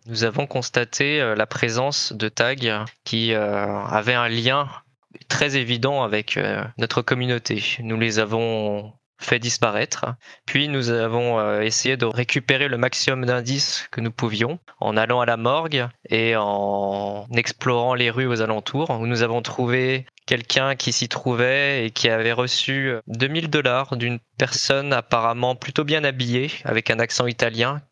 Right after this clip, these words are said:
qui, euh, lui avait ordonné de faire ses tags dans les alentours. Il aurait été filmé par une des caméras de sécurité du quartier. Aussi, euh, nous avons, euh, une piste. Quant à la morgue,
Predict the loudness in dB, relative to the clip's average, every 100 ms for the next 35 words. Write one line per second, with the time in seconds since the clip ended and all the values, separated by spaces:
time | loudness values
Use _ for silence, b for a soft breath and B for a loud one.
0 | B B B B B -4 0 2 2 2
1 | 2 0 0 0 2 2 2 2 2 0
2 | 0 2 2 0 0 0 0 0 -2 0
3 | 2 0 0 -4 -2 0 2 2 2 0
4 | -4 -4 -4 -4 -8 _ _ _ _ -4
5 | 0 2 2 0 0 2 2 2 0 0
6 | 0 0 2 0 2 0 2 2 0 0
7 | -2 0 0 0 0 0 0 -4 0 0
8 | 0 -2 -2 -6 -20 -10 -4 -2 0 0
9 | 2 2 0 0 -2 -2 -6 -6 -2 0
10 | 2 0 0 0 -4 -6 -4 -4 -2 -2
11 | -2 -4 -8 -10 -4 0 2 2 2 0
12 | 0 -2